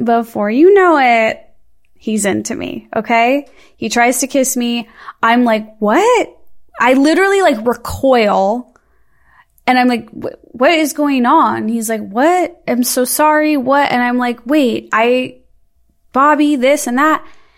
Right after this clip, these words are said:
This motherfucker never told him. He never knew. I was never rejected.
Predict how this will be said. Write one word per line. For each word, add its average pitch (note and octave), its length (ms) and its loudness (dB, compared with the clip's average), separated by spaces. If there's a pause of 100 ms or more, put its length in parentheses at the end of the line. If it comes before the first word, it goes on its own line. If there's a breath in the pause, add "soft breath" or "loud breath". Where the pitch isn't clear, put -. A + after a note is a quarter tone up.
(320 soft breath)
This F4 320 0
motherfucker E4+ 1000 -2 (180)
never A#3+ 960 -2 (760)
told A3+ 400 0
him. A3 680 -4 (920 soft breath)
He C4+ 280 0
never A#3 500 2
knew. A3 580 -2
I A3+ 140 2
was A3+ 300 0
never A3 440 -2
rejected. A3 960 -6